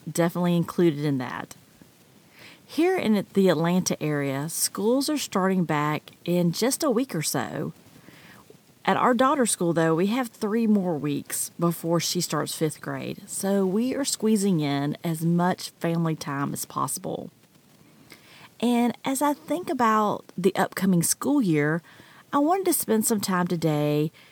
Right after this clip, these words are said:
sharing my thoughts about how to talk to your child's teacher about your child's dyslexia. The first thing I would say is that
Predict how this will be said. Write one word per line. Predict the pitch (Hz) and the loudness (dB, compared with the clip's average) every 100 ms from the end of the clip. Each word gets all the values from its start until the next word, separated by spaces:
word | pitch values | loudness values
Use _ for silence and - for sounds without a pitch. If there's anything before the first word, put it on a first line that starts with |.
| _ | _
sharing | - - - 277 330 330 | -6 -2 0 0 0 0
my | 311 | 0
thoughts | 294 180 180 - | 0 0 -2 -2
about | 180 170 165 - | 0 2 2 0
how | - - 233 247 | -10 -4 0 2
to | 269 285 | 0 -4
talk | - 180 175 - | -2 -2 -2 -2
to | 185 | 0
your | 175 | 0
child's | - 185 170 180 - | 0 2 2 2 -2
teacher | - 180 165 233 262 277 - - - - - | -4 -4 -4 -2 -2 -2 -8 -20 -20 -16 -8
about | 220 320 381 | -2 -2 -2
your | 294 | -4
child's | 277 247 233 220 | -4 -2 0 -2
dyslexia. | 220 - 196 - 131 65 - 160 _ _ - _ _ _ - - - - - - - | -4 -2 -4 -2 -4 -4 -10 -16 _ _ -20 _ _ _ -20 -20 -20 -20 -20 -10 0
The | 294 | 0
first | - 339 370 - | 0 -4 -2 0
thing | 311 262 | 4 4
I | 202 | 2
would | 180 190 | 0 -2
say | - 170 127 110 127 156 - - - - - | -2 -2 -2 -4 -2 -4 -6 -20 -20 -20 -2
is | 220 226 214 | 2 2 0
that | - 180 180 175 - | 0 0 0 -2 -6